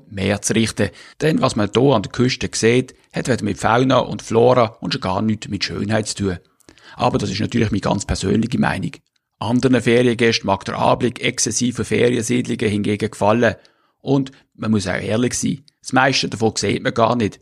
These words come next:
weil hinter einem dicken, fetten Teich versteckt. Wer hier im Sommer an den Strand geht, muss seine Gewohnheiten aus den Spanienferien abstreifen.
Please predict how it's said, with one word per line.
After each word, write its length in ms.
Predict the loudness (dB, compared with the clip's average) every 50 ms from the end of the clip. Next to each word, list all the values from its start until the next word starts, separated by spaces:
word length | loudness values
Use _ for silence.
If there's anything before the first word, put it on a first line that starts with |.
| _
weil 260 | -4 -2 -2 -2 -4 -8
hinter 240 | -14 -16 -12 -8 -6
einem 160 | -6 -6 -6
dicken, 320 | -6 -8 -8 -6 -8 -8 -8
fetten 300 | -8 -10 -8 -6 -6 -6
Teich 240 | -6 -8 -8 -10 -12
versteckt. 540 | -10 -10 -10 -10 -10 -12 -14 -16 _ -20 _ _ _ _ _ _ _ _ _ _ _ _ -6
Wer 100 | -4 0
hier 200 | 2 4 6 6
im 80 | 6 4
Sommer 380 | 4 4 2 4 4 2 0
an 80 | 0 -2
den 40 | -4
Strand 400 | -2 0 2 2 2 0 -2 -2
geht, 340 | 0 2 2 2 0 -2 -8
muss 180 | -6 -6 -4 -4
seine 160 | -2 -2 -4
Gewohnheiten 640 | -4 -2 -2 0 2 2 2 2 2 0 -2 -2 -2 -4
aus 180 | -8 -8 -8 -8
den 120 | -10 -10
Spanienferien 800 | -10 -8 -6 -6 -4 -2 -2 -2 0 2 2 2 2 0 0 -2 -2
abstreifen. 720 | -4 -4 -8 -10 -6 -4 -4 -4 -4 -6 -8 -10 -10